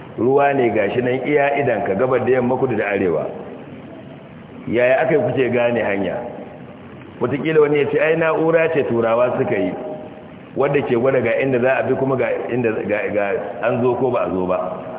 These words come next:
Haka nan ma jirgin sama. To, ita wannan na'urar da aka yi, da kayan wa aka ɗauka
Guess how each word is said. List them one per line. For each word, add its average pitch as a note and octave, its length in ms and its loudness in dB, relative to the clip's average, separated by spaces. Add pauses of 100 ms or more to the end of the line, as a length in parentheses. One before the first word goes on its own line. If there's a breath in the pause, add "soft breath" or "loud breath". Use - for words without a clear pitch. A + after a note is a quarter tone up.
(340)
Haka C3+ 280 0
nan C3 220 0
ma C3 500 0
jirgin B2+ 380 0
sama. A#2+ 260 2 (1200)
To, B2+ 80 -2
ita E3 220 0
wannan D3+ 340 4
na'urar D3+ 500 4
da A#2 180 2
aka A2+ 140 -2
yi, E2+ 200 -2 (760)
da A2 140 0
kayan D#3+ 440 2
wa C#3+ 180 2
aka C3+ 160 2
ɗauka B2+ 280 2